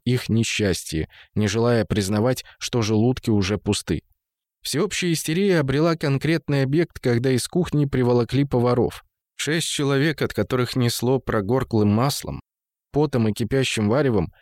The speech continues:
дрожали перед своими обвинителями. Белые униформы были заляпаны пятнами от стрепни, коричневые, чечевичные разводы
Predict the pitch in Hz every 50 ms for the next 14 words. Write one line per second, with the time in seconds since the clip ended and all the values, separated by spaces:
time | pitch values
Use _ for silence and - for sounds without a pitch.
0 | _ _ - 90 101 107 104 110 135 156 143 127 101 - 101 101 90 - - 110
1 | 113 117 113 110 104 87 98 113 123 123 110 - - - 71 76 - - _ _
2 | _ _ _ _ _ - 85 120 143 156 156 156 151 147 143 135 - - 170 160
3 | 160 160 147 143 156 151 151 143 139 131 113 104 98 123 127 131 147 147 - 147
4 | 135 131 131 120 - - 139 143 - - 139 135 135 131 131 - 117 - - -
5 | - 139 135 - - 135 131 - - _ _ _ _ _ _ - 107 104 123 151
6 | - - 107 104 90 92 92 85 80 - - 95 - - 107 120 160 143 - -
7 | 127 120 117 113 107 101 98 92 104 135 165 156 151 143